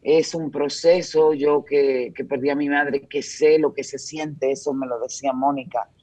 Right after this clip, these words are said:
Esto es una cosa que, y me decía, "Tú sabes lo que es perder a una persona tan importante en tu vida y tan querida". Y, y lo único, viviendo todo el proceso y viviendo todo el duelo, pues ir aprendiendo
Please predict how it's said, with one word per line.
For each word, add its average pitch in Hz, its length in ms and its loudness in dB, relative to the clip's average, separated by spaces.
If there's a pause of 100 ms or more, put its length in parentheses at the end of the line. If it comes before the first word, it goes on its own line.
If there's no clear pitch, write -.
(420)
Esto - 180 -6
es 147 60 0
una 139 160 0
cosa 139 420 -2
que, 123 240 -4
y 139 100 0
me 131 120 2
decía, 135 200 0
"Tú 139 140 -6
sabes 143 360 4
lo 123 160 2
que 135 140 0
es 131 60 -4
perder 127 380 0
a 131 60 -2
una 131 180 -2
persona 131 440 -4
tan 123 240 -6
importante 131 640 0
en 131 100 -2
tu 123 120 -4
vida 123 200 0
y 120 60 -2
tan 127 180 -6
querida". 123 480 -6 (760)
Y, 156 440 0 (220)
y 151 60 4
lo 143 140 8
único, 185 400 4
viviendo 190 560 2
todo 202 180 4
el 202 100 2
proceso 180 840 0
y 131 420 -4 (300)
viviendo 175 600 0
todo 170 320 6
el 156 140 2
duelo, 156 520 2 (760)
pues 160 520 4
ir 214 300 -2
aprendiendo 214 1120 -2